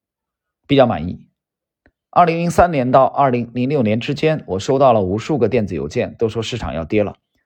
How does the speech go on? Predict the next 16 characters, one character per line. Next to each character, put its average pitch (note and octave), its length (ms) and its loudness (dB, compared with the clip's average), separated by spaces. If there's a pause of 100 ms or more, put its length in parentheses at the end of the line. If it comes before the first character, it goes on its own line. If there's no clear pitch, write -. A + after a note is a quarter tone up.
(280)
但 E3 140 4
实 D3 180 -4
际 F3+ 120 0
上 D3 120 4
市 - 160 -4
场 - 180 0
一 E3+ 80 -2
直 B2 100 -2
在 A#2 120 2
涨。 - 240 -8 (640)
<coughs> - 360 0
琳 D3+ 160 2
达· C3+ 180 4
莱 C#3 140 -2
斯 D3+ 160 -6
基 C3+ 260 -4